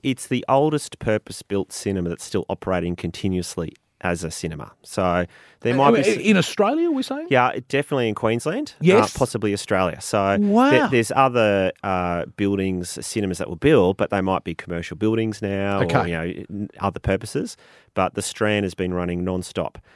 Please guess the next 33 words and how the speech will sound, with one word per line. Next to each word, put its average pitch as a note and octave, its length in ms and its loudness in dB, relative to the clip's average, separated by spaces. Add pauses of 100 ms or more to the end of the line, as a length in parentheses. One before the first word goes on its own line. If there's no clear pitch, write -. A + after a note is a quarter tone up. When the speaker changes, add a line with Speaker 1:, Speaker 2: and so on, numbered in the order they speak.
(140)
Speaker 1:
In G#2+ 100 -2
fact, - 400 -2
it G2+ 160 -8
shut, - 480 0 (320)
it's - 140 -12
only C3 180 -4
shut - 320 -4
briefly F#2+ 720 -4 (120)
two A2 200 -4
times G2+ 360 -4
now, A2 280 -4 (480)
um, F#2 540 -4 (420)
both A2 260 2
for F#2+ 340 0
flu, A#2+ 360 -2
so E2+ 260 -4
Spanish F#2 460 -6
flu F#3 320 -4 (420)
and F#2+ 160 -2
then G2 300 -2 (340)
covid. E3+ 360 0 (600)
Uh, F#2+ 320 2
the G#2 180 -6
Speaker 2:
So A#2+ 40 2
the A3 60 4
Speaker 1:
interest- G#3 240 2
Speaker 2:
Strand G#3+ 400 4
has F#3+ 100 4
gone F3+ 240 4
through F3 240 4
the D3 100 2
two F3+ 300 0
pandemics. C#3+ 800 0